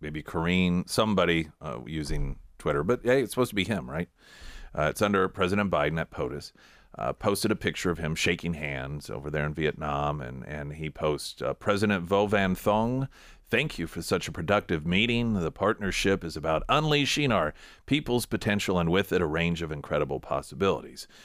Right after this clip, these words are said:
Uh, however, as was first noted by Town Hall's John Hansen,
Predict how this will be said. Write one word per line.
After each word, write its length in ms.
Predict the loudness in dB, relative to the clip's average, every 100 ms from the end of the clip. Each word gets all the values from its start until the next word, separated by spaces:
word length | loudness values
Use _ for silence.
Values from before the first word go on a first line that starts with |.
| -20 -18 -4
Uh, 180 | -2 0
however, 840 | 0 2 2 2 2 -2 -4 -6 -8 -20 _ -10
as 200 | -10 -6
was 160 | -6 -2
first 300 | 0 0 0
noted 220 | 0 2
by 140 | 0
Town 280 | -2 0 0
Hall's 300 | 0 -2 -4 -14 -10
John 340 | -2 0 0
Hansen, 680 | -2 -2 0 0 -2 -6 -8